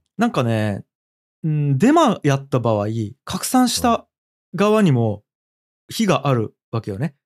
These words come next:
Speaker 1: それが、
Speaker 2: そうよね。
Speaker 1: 本当にそう。あの、これはね、あの、本当に一番最初に感じたのは、震災があったやん。二千十一年の。
Speaker 2: うんうんうん。
Speaker 1: 東日本大震災があった時に、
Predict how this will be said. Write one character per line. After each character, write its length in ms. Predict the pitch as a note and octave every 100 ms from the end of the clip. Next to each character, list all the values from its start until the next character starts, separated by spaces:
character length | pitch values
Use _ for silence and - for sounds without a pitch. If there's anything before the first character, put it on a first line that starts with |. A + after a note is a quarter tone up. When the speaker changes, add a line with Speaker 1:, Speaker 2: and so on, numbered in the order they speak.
| _ -
Speaker 1:
そ 160 | G3+
れ 100 | A#3+
が、 240 | A#3+ G3+ E2
Speaker 2:
そ 80 |
う 20 | G#2
よ 60 |
ね。 320 | D3+ G#3 G3+ _ _ -
Speaker 1:
本 140 | D3
当 100 | C#3
に 80 | B2
そ 140 | B2
う。 100 | A2 -
あ 100 | C#3
の、 160 | C3
こ 100 | B2
れ 60 | G#3
は 120 | A3+
ね、 260 | A3+ E3+ -
あ 100 | C3
の、 120 | B2
本 160 | C3 G3+
当 60 |
に 80 | A3
一 120 | G3+
番 120 | A#3+ A#3+
最 140 | A#3
初 100 | A#3
に 100 | A3+
感 180 | A3+ A3
じ 120 | G3+
た 100 | A3+
の 160 | D#3+ A2+
は、 320 | A#2+ A2 - _ _ _ _ _ _ -
震 300 | - - B3+
災 160 | B3+
が 80 | A#3+
あ 40 | A#3
っ 40 |
た 100 | A#2
や 100 | F2+
ん。 80 | A2+
二 80 | C3
千 140 | D#3
十 120 | A#2+
一 160 | A#2 B2
年 140 | G#2
の。 280 | G2+ F#2+ F2+
Speaker 2:
う 80 | F#2
ん 120 | F#2+
う 160 | - F#2+
ん 140 | F2+
う 100 | - F2 D#2
ん。 60 | - _ _ _ _
Speaker 1:
東 260 | - D3 D#3
日 60 | F3
本 100 | C#3
大 160 | C3+
震 140 | D3+ C#3
災 180 | A#2
が 80 | G#2
あ 60 | B2
っ 40 |
た 80 | A#2
時 180 | A2+ G#2+
に、 300 | C3+ A#2+